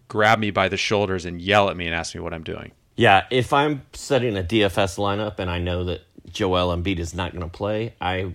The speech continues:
Speaker 2: will throw Horford in there. I am not drafting Al Horford.
Speaker 1: Draymond Green is thirty, Steve. He was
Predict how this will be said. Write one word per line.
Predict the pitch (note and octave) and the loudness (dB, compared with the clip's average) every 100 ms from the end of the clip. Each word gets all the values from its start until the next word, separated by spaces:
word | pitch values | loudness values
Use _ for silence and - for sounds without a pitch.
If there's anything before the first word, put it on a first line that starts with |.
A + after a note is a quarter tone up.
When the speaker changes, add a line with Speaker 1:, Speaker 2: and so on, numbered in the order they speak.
| - | -10
Speaker 2:
will | F2 E2 | -8 -6
throw | - G2 E2+ | -2 -2 0
Horford | A2+ F#2 F#2+ F#2+ | 0 0 -2 0
in | C3 | 0
there. | D3 D3 D3 - - - _ _ G2 | 0 -2 -6 -18 -20 -20 _ _ -4
I | G#2 | -2
am | F#2 F2 | 0 0
not | D#2+ D2+ | -2 -4
drafting | F2+ E2 D2+ E2+ D#2+ - | -8 -12 -10 -12 -12 -10
Al | D#2 A#1+ | -10 -8
Horford. | C2+ - - - _ _ - | -12 -14 -20 -20 _ _ -4
Speaker 1:
Draymond | A#2+ C#3 C#3 | -2 0 -2
Green | A#2 A#2+ C3+ C#3 B2 - _ | -2 -2 0 0 -4 -8 _
is | A2 G#2 | -10 -8
thirty, | - A2+ A#2 A#2 | -2 0 2 -2
Steve. | - A2+ A#2+ B2 | -2 -2 -2 -4
He | - - A#2+ A#2+ | -8 -4 -2 0
was | A2 G2+ | 2 0